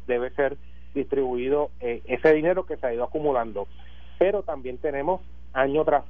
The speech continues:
año la actividad económica que se da en Puerto Rico y el dinero que eso genera, incluyendo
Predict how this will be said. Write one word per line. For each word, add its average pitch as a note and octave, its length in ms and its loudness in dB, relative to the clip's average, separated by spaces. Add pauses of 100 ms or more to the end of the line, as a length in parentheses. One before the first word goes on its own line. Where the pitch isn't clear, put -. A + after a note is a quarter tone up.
año C#3+ 420 4
la B2+ 160 4
actividad A2+ 720 0
económica C#3+ 680 4
que A#2+ 140 -4
se A#2+ 140 -2
da A2+ 100 2
en A#2 80 -4
Puerto C#3 340 0
Rico B2+ 400 -2 (480)
y C#3 480 2
el D3 100 2
dinero C3+ 520 4
que A#2 220 -2
eso C#3+ 220 -4
genera, D#3 520 2 (120)
incluyendo C#3+ 840 0